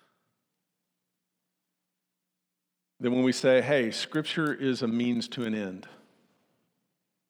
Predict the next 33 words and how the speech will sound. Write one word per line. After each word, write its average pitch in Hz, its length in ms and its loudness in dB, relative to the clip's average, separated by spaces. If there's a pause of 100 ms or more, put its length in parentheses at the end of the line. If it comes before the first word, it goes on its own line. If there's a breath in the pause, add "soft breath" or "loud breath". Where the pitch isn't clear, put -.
(720)
The 117 100 -4
goal 147 460 6
of 139 100 2
Scripture 135 500 -2
is 113 200 -4
not 135 420 2
to 143 100 -6
make 123 320 0
us 113 220 -2
Bible 101 400 0
students. - 640 -14 (320)
Being 147 140 -4
a - 20 -6
Bible 220 280 -6
student's 165 340 -12
not - 100 -8
a - 60 -10
bad - 240 -6
thing, - 260 -10 (1080)
but 113 100 -10
that's 143 200 -8
not 131 120 -8
the 123 60 -12
goal. - 280 -8 (1800)
The 123 60 -6
goal 131 300 6
of 110 80 -2
Scripture 135 420 -2
is 110 140 -8
to - 80 -12
make 107 200 -4
us 98 140 -10
Christians. - 720 -10